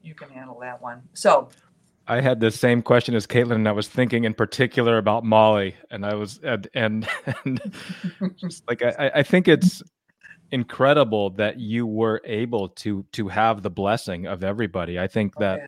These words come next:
Speaker 2: a hundred
Speaker 1: Amazing.
Speaker 2: different authors, a hundred different stories trying to
Speaker 1: Yeah.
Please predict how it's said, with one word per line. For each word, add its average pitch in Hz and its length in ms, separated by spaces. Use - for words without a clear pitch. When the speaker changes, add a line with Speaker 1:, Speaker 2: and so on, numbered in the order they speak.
Speaker 2:
a 98 60
hundred 120 280
Speaker 1:
Amazing. 117 80
Speaker 2:
different 113 260
authors, 110 640
a - 40
hundred 120 260
different 110 320
stories 120 360
trying 117 840
to 107 440
Speaker 1:
Yeah. 117 240